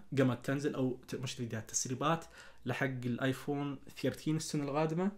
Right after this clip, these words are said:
ما بتكلم عنها هنا، لأن بعض الأشخاص يقول لك: "أوه، ما بعد نشتري الآيفون هذا، كيف تتكلم عن الآيفون؟" ترى الآيفون هذا اللي موجود عندنا واللي بينزل برضو التويلف برو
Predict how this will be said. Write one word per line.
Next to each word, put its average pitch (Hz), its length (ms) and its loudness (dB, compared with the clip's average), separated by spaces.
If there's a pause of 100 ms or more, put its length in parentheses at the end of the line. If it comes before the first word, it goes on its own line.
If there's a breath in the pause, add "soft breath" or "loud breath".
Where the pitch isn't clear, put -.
(1000 soft breath)
ما 160 80 10
بتكلم 156 320 8
عنها 131 200 6
هنا، 156 240 2
لأن 131 100 4
بعض 127 120 4
الأشخاص 131 260 2
يقول 123 140 -2
لك: 123 140 -8
"أوه، 175 140 8
ما 185 100 6
بعد 180 140 6
نشتري 175 280 0
الآيفون 175 260 2
هذا، 180 240 4
كيف 175 220 -2
تتكلم 180 460 0
عن 180 40 2
الآيفون؟" 170 380 2 (420)
ترى 143 140 0
الآيفون 139 300 2
هذا 147 180 2
اللي 131 100 2
موجود 139 260 2
عندنا 139 280 2
واللي 123 140 4
بينزل 131 400 4
برضو 131 360 2
التويلف 131 520 2
برو 131 340 0